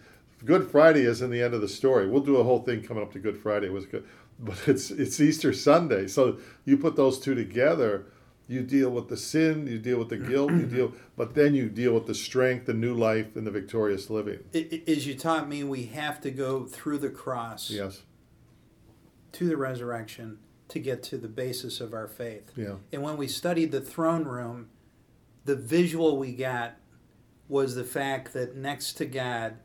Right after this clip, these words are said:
Speaker 2: is a bloody lamb.
Speaker 1: Yeah.
Speaker 2: So that we always remember it is current. Anybody can come anytime,
Speaker 1: Anytime.
Speaker 2: even though two thousand years ago Jesus walked on the earth. That doesn't matter.
Speaker 1: Yeah, right.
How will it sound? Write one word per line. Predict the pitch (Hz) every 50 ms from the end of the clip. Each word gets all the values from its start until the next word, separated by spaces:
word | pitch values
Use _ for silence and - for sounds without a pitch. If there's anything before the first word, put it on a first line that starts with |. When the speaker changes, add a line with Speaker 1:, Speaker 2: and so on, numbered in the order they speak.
| _ _
Speaker 2:
is | - 131 117 117
a | 123 117
bloody | 107 - - 120 123 131 131 131 131
lamb. | 127 123 139 147 147 139 120 104 107 104
Speaker 1:
Yeah. | 110 107 95 92 90 90 _ _ _ _ _ _ _ _ _ _ _ _ _ _ _ -
Speaker 2:
So | - - - 143
that | 127 123 127 123 123 127 131 -
we | 143 139 131 139 135 -
always | 143 147 160 170 165 160 143 123
remember | 135 139 131 131 139 147 156 151 139 123 104 98 104 107 - _ _ -
it | 160 160
is | 185 - -
current. | - - - 185 175 - 107 - - - _ -
Anybody | 170 175 220 220 170 202 196 185
can | 175 - 180 165
come | - - 175 170 170
anytime, | 165 151 139 - - 175 165 160 160 143
Speaker 1:
Anytime. | 101 95 - 113 104 -
Speaker 2:
even | 180 175 190 185
though | 180 170
two | 165 - - 208
thousand | 208 208 196 190 185 180 160 170 170
years | 170 170 165 160
ago | 156 139 147 143
Jesus | 131 131 143 139 143 139 131 -
walked | 151 143 139 139 139 151
on | 139 135
the | 135 135
earth. | 143 143 - - - - - 113 90
That | 190 190 180 -
doesn't | 190 185 175 - 180 165 160
matter. | 165 170 170 175 170 110
Speaker 1:
Yeah, | 110 101 92
right. | 92 98 98 95 92